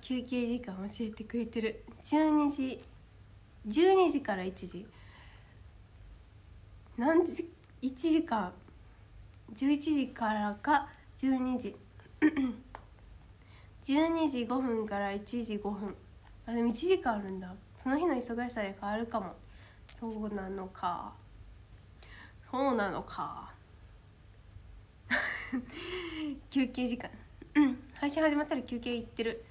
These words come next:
あ、私の配信が始まったらね。私、何？夢に出てくる花ちゃんのあざとさやばい。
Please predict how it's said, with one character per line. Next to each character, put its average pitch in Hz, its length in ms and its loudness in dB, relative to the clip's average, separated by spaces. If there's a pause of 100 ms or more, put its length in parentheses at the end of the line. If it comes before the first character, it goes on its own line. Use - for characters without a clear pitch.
(400)
あ、 262 260 4 (400)
私 240 360 -2
の 240 160 -2
配 233 200 -2
信 233 320 -4 (1000)
が 233 100 -6
始 233 120 -6
ま 226 100 -6
っ 226 40 -14
た 240 120 -6
ら 202 80 -4
ね。 214 300 -8 (3250)
私、 277 680 0 (480)
何？ 240 420 -6 (1200)
夢 285 300 4
に 262 80 4
出 233 100 0
て 240 100 -6
く 214 140 -8
る 202 240 -6 (460)
花 269 280 -2
ち 254 140 -4
ゃ 202 80 -4
ん 202 60 -6
の 202 120 -8
あ 214 100 -6
ざ 247 120 -6
と 277 140 -4
さ 269 120 -4
や 202 80 -4
ば 208 120 -2
い。 - 80 -8